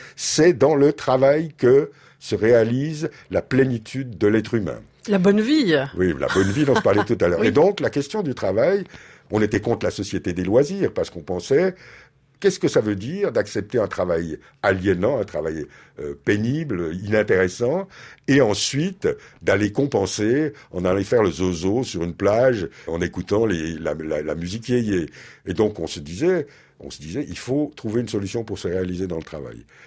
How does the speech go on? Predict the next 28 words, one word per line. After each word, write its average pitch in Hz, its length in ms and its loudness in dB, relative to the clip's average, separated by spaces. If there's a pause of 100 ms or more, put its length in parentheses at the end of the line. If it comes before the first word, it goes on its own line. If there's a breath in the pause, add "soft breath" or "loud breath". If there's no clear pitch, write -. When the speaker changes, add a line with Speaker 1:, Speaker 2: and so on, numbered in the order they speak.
(100 soft breath)
Speaker 1:
Et 90 80 0
là, 123 100 4
ça 117 180 0
a 87 80 2
construit 131 540 -4
un 95 220 -2
autre 127 240 2
aspect 95 420 -2 (360 loud breath)
fondamental 117 640 4
de 87 60 0
mon 82 180 -2
idée 92 220 0
de 82 100 -2
l'art. 151 400 4 (560 loud breath)
Notre 98 480 0
idée, 107 400 2
c'était 113 800 0 (320 soft breath)
ce - 100 -18
qu'on 92 220 -2
appelle, 98 420 4
le 78 460 -6
mot 90 220 0
un 76 60 -6
peu 71 120 -8
perdu 85 340 0
de - 60 -10
sens, 113 380 -6
l'autonomie, 98 760 0